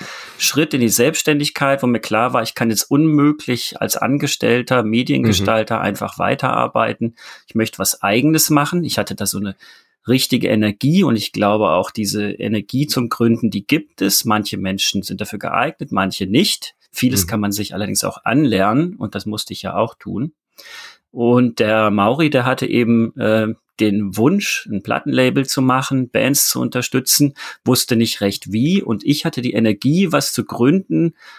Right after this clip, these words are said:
Speaker 2: wusste aber eigentlich gar nicht so recht genau was. Und dann haben wir beiden uns tatsächlich zusammengefunden und, ähm, aus dieser Lust heraus und dem einen Menschen mit der Idee und dem anderen Menschen mit dem, mit der Überzeugung, er weiß schon, wie man das wohl tun wird,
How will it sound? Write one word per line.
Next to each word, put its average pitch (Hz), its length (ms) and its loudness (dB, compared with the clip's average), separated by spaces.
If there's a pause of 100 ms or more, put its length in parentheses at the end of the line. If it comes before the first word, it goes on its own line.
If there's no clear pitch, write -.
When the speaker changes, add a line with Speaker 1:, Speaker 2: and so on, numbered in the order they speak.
(220)
Speaker 2:
wusste - 220 -2
aber 117 120 2
eigentlich 139 320 2
gar 127 160 0
nicht 139 140 -2
so 117 80 -2
recht 113 240 0
genau 101 400 2
was. 123 400 0
Und 123 120 -4
dann 123 120 0
haben 120 120 0
wir 123 140 0
beiden 120 260 0
uns 117 300 -4
tatsächlich 117 480 -6
zusammengefunden 120 1040 -2
und, 117 380 -4
ähm, 113 340 0
aus - 200 -2
dieser 107 420 -4 (340)
Lust 147 320 0
heraus 127 520 2
und 104 100 -4
dem 104 120 -2
einen 123 280 2
Menschen 117 400 0
mit 117 160 -2
der 92 80 0
Idee 135 460 0
und 110 120 -2
dem 101 140 -4
anderen 117 420 2
Menschen 110 480 0
mit 104 180 -6
dem, 104 360 -2 (420)
mit 104 120 -2
der 90 60 4
Überzeugung, 127 680 2
er 101 180 0
weiß 113 320 0
schon, 120 260 2
wie 123 120 0
man 113 180 0
das - 340 -2
wohl 101 260 -2
tun 170 420 -2
wird, 139 400 2